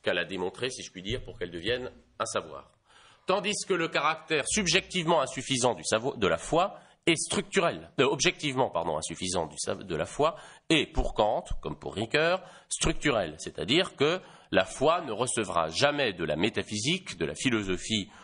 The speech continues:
ou de la science a fortiori, un renfort en objectivité.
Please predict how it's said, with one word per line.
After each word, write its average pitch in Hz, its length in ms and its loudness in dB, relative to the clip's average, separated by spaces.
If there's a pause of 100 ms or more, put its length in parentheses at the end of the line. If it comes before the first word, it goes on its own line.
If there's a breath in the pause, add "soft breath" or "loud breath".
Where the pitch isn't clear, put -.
(180 loud breath)
ou 117 340 -2
de 85 100 -2
la 67 120 -2
science 85 400 0
a 82 40 -10
fortiori, 135 640 -2 (320 loud breath)
un 135 180 2
renfort 123 800 0
en 117 240 2 (160)
objectivité. 107 800 -4